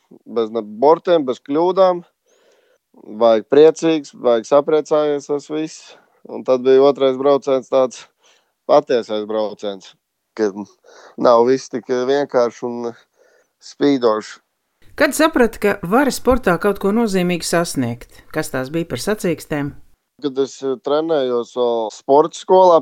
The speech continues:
Speaker 1: pie Ingrīdas Amantovas, nebija tā sajūta, kad es zinātu, "O, jā, es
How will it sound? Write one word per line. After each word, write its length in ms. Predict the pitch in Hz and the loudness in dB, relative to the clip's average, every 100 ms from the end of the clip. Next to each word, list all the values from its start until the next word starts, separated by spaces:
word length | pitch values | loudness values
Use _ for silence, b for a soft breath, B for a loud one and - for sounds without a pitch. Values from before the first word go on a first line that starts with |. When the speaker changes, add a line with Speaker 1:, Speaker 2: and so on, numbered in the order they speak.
| 135 | 4
Speaker 1:
pie 140 | 160 | 4
Ingrīdas 420 | 170 156 131 113 135 | 4 2 2 2 2
Amantovas, 640 | 160 180 170 180 170 - 294 _ | 4 0 2 0 0 -10 -20 _
nebija 600 | 113 123 165 165 143 113 | -16 0 2 4 2 4
tā 60 | 113 | 2
sajūta, 400 | 143 135 123 - | 4 2 0 -8
kad 160 | 117 110 | -12 -10
es 160 | 110 | -10
zinātu, 460 | 117 135 120 110 - | -2 0 0 -4 -4
"O, 240 | 123 123 | -2 -2
jā, 280 | 120 120 110 | -2 -2 -4
es 140 | 101 | -8